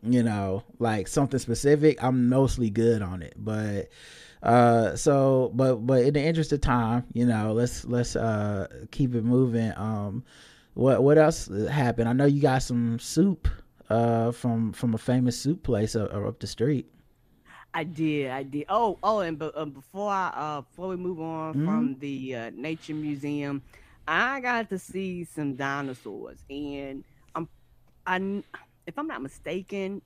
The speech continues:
Speaker 2: uh, Discovery Place may have had 'em years ago when I was, like, a little, little, little kid.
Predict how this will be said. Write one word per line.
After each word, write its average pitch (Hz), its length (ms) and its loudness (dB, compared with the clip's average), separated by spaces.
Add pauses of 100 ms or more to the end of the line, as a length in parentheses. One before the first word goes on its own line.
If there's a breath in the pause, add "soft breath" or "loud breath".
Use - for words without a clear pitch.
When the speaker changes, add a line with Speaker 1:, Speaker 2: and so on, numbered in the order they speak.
Speaker 2:
uh, 135 240 -6
Discovery 151 460 -4
Place 226 280 -6
may 214 120 -4
have 220 140 -2
had 196 240 -2
'em 165 100 -4
years 170 280 -4
ago 190 180 -2
when 165 100 -2
I 135 100 -2
was, 156 120 -8
like, 131 160 -8
a 127 60 -10
little, 156 240 -6
little, 175 200 -6 (120)
little 180 160 -4
kid. 190 420 -6